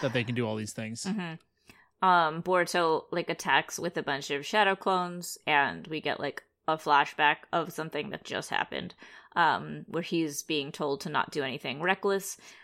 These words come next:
Speaker 2: um, but the Zetsu is weakened, and Boruto thinks about the Pokeball and about just being like,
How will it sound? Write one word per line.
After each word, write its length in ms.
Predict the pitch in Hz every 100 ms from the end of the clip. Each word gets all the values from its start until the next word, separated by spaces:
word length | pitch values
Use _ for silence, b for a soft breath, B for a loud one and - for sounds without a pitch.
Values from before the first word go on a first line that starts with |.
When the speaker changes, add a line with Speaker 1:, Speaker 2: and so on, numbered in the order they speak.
| B -
Speaker 2:
um, 560 | 170 156 139 196 175 -
but 220 | 170 -
the 80 | 175
Zetsu 460 | 160 160 - 156 143
is 120 | 170
weakened, 580 | 190 185 185 175 175 - -
and 160 | 165
Boruto 480 | 160 151 143 151 151
thinks 360 | - 156 151 -
about 300 | - - -
the 60 |
Pokeball 760 | - 156 156 156 147 143 151 156 B B B B B _
and 360 | 160 147 139 - - -
about 400 | 175 151 110 -
just 240 | 170 160 -
being 300 | 151 147 139
like, 260 | 104 -